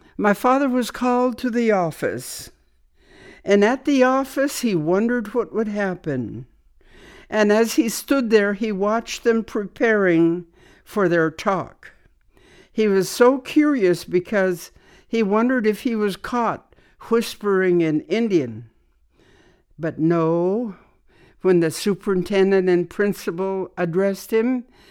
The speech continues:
they said, "Joe, we hear y-, you know how to sing." And my father looks around and he says, "Sing? Yes.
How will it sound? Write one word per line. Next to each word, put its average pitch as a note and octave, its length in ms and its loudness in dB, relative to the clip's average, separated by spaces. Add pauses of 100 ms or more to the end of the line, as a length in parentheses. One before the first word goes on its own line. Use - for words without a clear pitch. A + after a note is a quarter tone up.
(140)
they F#3+ 120 -2
said, F#3+ 260 -2
"Joe, A3+ 460 4 (1300)
we B3+ 200 2
hear C4 320 0
y-, A#3 180 -4 (380)
you A3 240 0
know G3+ 240 4
how F#3 240 -2
to E3+ 180 -8
sing." A#2 560 0 (1300)
And E3 220 0
my D3+ 120 -2
father E3 640 -2
looks D#3+ 480 -6
around D#3+ 800 -2 (760)
and E3 200 -6
he E3 140 0
says, D3+ 420 -4
"Sing? A#3+ 720 -2 (800)
Yes. D#3+ 840 -2